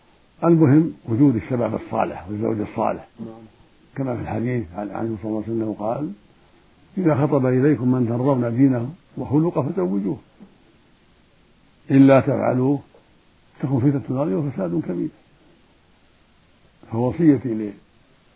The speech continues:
Speaker 1: للبنات وأولياء البنات أن يتسامحوا في ذلك، وأن يرضوا بالقليل من المهر على حسب طاقة الخاطب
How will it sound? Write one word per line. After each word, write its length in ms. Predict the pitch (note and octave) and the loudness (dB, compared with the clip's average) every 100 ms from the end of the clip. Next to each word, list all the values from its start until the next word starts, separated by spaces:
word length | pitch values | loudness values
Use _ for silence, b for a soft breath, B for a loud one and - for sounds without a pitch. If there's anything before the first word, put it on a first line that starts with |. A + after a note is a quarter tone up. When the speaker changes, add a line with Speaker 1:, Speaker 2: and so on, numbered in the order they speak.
| _ _ _ - | _ _ _ -12
Speaker 1:
للبنات 580 | B2 A2+ A2+ B2 B2 A2 B2 | -8 -4 -2 -2 -4 -6 -10
وأولياء 540 | A2+ G#2 G#2 A#2+ C3+ | -10 -8 -4 -2 -2
البنات 480 | B2+ A#2 A#2+ B2+ B2 - - B2+ | -4 -4 -4 -6 -8 -12 -16 -8
أن 100 | B2+ | -8
يتسامحوا 580 | - - C3 A#2 G#2 | -8 -4 -4 -4 -8
في 120 | G2 F#2 | -8 -8
ذلك، 320 | F#2+ F2 E2 _ b b b b b _ - | -6 -8 -12 _ b b b b b _ -10
وأن 220 | B2+ B2+ | -4 -2
يرضوا 320 | C3+ B2 B2+ | 0 0 -2
بالقليل 640 | A#2+ A#2+ A2+ A#2+ C3 B2+ D#3 - _ _ _ _ _ _ _ _ | -4 -4 -2 0 2 2 -2 -12 _ _ _ _ _ _ _ _
من 140 | C3 B2 | -6 -2
المهر 400 | A#2+ A#2+ B2 A2+ | 2 4 4 2
على 240 | A#2 A#2 | -2 -2
حسب 260 | G#2 C3+ A2 | -4 -6 -6
طاقة 320 | A#2+ - G2 - - _ _ _ _ G#2 | -4 -6 -8 -14 -20 _ _ _ _ -12
الخاطب 520 | G2+ A#2 A2 G#2+ | -6 -4 -4 -6